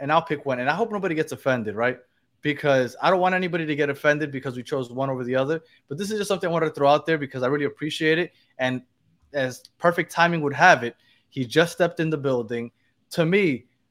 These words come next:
my number one commenter for this season, I appreciate Mister Steve Munoz, Don Cafecito.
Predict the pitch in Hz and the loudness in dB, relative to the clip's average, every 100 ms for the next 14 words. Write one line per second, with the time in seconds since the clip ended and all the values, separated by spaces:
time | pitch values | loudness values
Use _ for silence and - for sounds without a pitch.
0 | _ 135 151 170 170 165 165 - 147 131 | _ 0 2 0 -2 0 -2 0 0 0
1 | 127 123 131 123 139 151 156 - 143 127 | 0 -4 -6 -6 -4 -2 -4 -4 -2 -2
2 | 123 117 107 _ 127 143 - 220 190 - | -4 -6 -8 _ -4 -4 -2 -4 -4 -4
3 | 151 135 127 _ - 147 143 143 131 - | 0 0 -2 _ -8 -8 -6 -6 -8 -6
4 | 196 175 175 156 143 131 - _ _ _ | -4 -2 -2 0 0 0 -4 _ _ _
5 | 156 165 160 160 156 143 147 127 127 127 | 0 0 2 2 0 -4 -2 -2 0 0
6 | 120 | -2